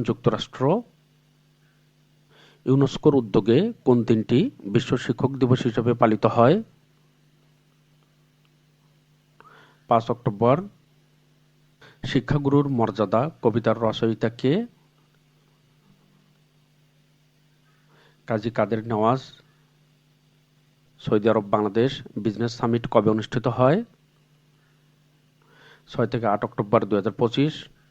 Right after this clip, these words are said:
নাগরিকদের হাতে স্মার্ট জাতীয় পরিচয়পত্র বিতরণের জন্য নির্বাচন কমিশন কোন উদ্যোগ নিয়েছে? ব্ল্যাঙ্ক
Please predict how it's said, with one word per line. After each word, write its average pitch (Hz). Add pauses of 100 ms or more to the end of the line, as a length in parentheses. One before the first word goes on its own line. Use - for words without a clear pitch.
(1120)
নাগরিকদের 117
হাতে 110 (500)
স্মার্ট 117 (100)
জাতীয় 110
পরিচয়পত্র 110 (140)
বিতরণের 110
জন্য 110 (500)
নির্বাচন 120 (100)
কমিশন 131 (140)
কোন 120 (100)
উদ্যোগ 107 (100)
নিয়েছে? 120 (2000)
ব্ল্যাঙ্ক 117